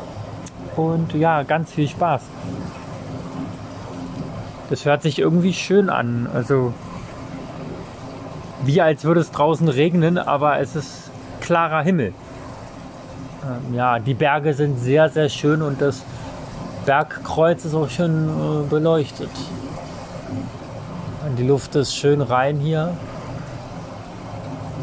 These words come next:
Ja. Und es gibt sogar einen Naturteich. Das ist cool. Ähm, ja, der Naturteich ist auch, besteht halt aus, äh, Natur. Genau.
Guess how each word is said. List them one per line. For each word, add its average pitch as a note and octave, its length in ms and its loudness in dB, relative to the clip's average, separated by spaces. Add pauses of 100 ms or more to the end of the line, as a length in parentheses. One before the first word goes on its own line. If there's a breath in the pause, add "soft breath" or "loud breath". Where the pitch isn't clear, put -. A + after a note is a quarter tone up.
(340)
Ja. - 140 -6 (520)
Und G3+ 80 6
es G#3+ 140 4
gibt G#3+ 160 0
sogar A3 240 4
einen F#3+ 180 -2
Naturteich. E3+ 800 0 (200)
Das A#2+ 140 -6
ist - 420 -8 (140)
cool. C#3+ 200 4 (1160 loud breath)
Ähm, A#2+ 460 -2 (1200)
ja, C#3 220 -2
der B2+ 160 -4
Naturteich D3+ 640 0
ist - 180 0
auch, D3 180 4 (720)
besteht - 320 0
halt D3 180 2
aus, C#3+ 400 0
äh, D3 40 2 (600)
Natur. C#3+ 500 0 (760)
Genau. A2+ 280 -2